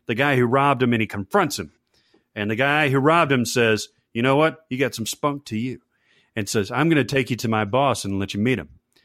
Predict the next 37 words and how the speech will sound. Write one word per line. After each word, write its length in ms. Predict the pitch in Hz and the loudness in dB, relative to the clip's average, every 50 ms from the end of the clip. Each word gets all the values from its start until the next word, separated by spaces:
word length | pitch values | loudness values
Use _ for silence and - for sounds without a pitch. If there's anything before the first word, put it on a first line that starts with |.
| _ _ _ _ _ | _ _ _ _ _
The 80 | - 98 | -6 -2
guy 160 | 123 160 175 | 0 2 2
turns 240 | - 175 165 143 131 | 4 2 2 4 4
out 160 | 143 143 135 | 4 4 4
to 60 | - | 2
be 80 | 131 123 | 2 2
Marlon 400 | 117 117 117 113 110 107 101 90 | 2 4 2 2 2 2 0 -2
Brando. 300 | 95 87 80 76 76 - - _ _ _ _ _ _ - | -2 -4 -6 -8 -12 -18 -20 _ _ _ _ _ _ -2
Marlon 280 | 143 165 180 180 160 | 2 2 4 4 4
Brando 220 | 165 180 180 170 165 | 4 4 4 4 4
is 120 | 156 143 | 2 2
playing 240 | - 160 160 156 147 | 0 0 2 2 2
a 60 | 139 | 2
guy 340 | 127 151 147 147 143 143 139 | 2 2 2 2 2 2 2
named 220 | 131 127 123 117 - | 2 0 0 0 0
Carmine 380 | 135 131 131 131 123 117 110 | 0 0 2 2 2 0 0
Sabatini, 760 | - - 117 101 101 - - 156 165 175 175 180 180 180 _ _ _ _ _ _ _ _ _ _ _ _ _ _ _ _ _ _ _ _ _ _ - | 0 0 -2 -2 -2 -4 -2 0 0 2 2 0 -2 -4 _ _ _ _ _ _ _ _ _ _ _ _ _ _ _ _ _ _ _ _ _ _ -2
and 500 | 131 143 139 135 135 131 127 123 123 - - _ _ _ - - - | 0 2 2 2 2 2 2 0 -2 -4 -12 _ _ _ -20 -8 -2
Matthew 300 | - 151 165 160 175 160 | 0 2 2 2 2 4
Broderick's 440 | 139 151 160 156 156 147 - - - | 4 4 4 6 4 2 2 0 0
looking 320 | 135 143 135 - 131 117 | 2 2 2 2 0 0
at 160 | 107 101 98 92 | 0 0 0 -2
him 160 | 92 92 - _ _ _ _ _ _ - | -4 -8 -10 _ _ _ _ _ _ 0
within 440 | 131 147 147 - - 214 240 262 269 | 2 2 2 2 2 4 4 6 6
the 60 | 285 | 6
movie 500 | 269 294 285 254 185 127 95 80 80 - _ _ _ _ _ _ _ _ - | 6 4 4 4 2 2 0 -4 -6 -12 _ _ _ _ _ _ _ _ -2
and 180 | 123 123 120 | -2 0 0
saying, 520 | - - 143 135 127 123 120 117 110 107 104 _ _ _ _ _ _ _ _ _ _ _ _ _ _ _ _ | 0 0 2 2 4 4 2 2 0 -2 -4 _ _ _ _ _ _ _ _ _ _ _ _ _ _ _ _
he's 200 | - 135 131 - | -2 -2 0 2
sitting 240 | - 185 175 160 147 | 2 4 4 4 4
behind, 420 | 147 127 117 139 147 143 139 139 | 2 2 2 2 2 2 2 2
like, 120 | 131 120 | 2 2
this 180 | 113 120 113 - | 0 0 0 2
oak 240 | - 123 131 123 - | 2 2 2 2 2
desk. 400 | - 117 117 117 113 - - - | 0 2 2 2 0 -2 -4 -6
It's 160 | 110 107 - | -8 -8 -6
dark. 480 | - - 127 123 127 127 127 127 - | -2 2 4 4 4 4 2 0 -6